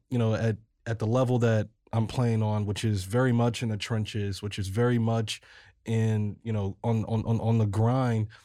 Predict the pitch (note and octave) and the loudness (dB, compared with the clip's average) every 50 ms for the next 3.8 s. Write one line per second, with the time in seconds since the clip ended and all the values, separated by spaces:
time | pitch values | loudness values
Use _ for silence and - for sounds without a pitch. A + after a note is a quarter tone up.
0 | _ _ _ _ - A#2+ A#2+ A2+ A2 G#2+ A#2 A2+ G#2 B2+ C3+ B2 - - - - | _ _ _ _ -4 -2 0 0 0 0 0 0 0 0 0 -2 -4 -4 -2 0
1 | B2 A2+ A2+ A2+ G2+ - - - A#2 G#2+ - - - A#2+ A#2 A2+ - - G#2+ A2 | 0 2 2 0 -2 -4 -4 -4 -4 -4 -4 -4 -4 -4 -4 -2 -4 -4 -2 0
2 | G#2 G2 F#2 - G#2 G#2 F#2+ - A#2 A2+ A2 - - G#2 A2 A2 G#2+ A2 A2+ G#2 | 0 0 0 0 -2 -2 0 0 -2 -2 -2 -4 -6 -6 -4 -2 -2 -2 -2 -2
3 | A2 G#2+ G2 - - - - G#2+ G#2+ G#2 G#2 G2+ G2+ G2+ F#2+ | -2 -4 -4 -4 -8 -6 -2 -2 0 0 0 -2 -2 -4 -6